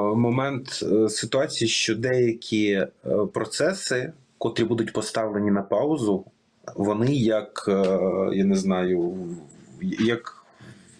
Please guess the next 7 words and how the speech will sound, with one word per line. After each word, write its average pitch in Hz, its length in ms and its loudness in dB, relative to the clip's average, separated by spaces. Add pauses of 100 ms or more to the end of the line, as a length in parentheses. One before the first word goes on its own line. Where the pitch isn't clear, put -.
(180)
вогнище. 107 720 0 (680)
Або 113 280 0
ти 135 200 0
його 110 300 0
п-, - 160 -10
підтримуєш, 113 1040 0
е, 82 80 0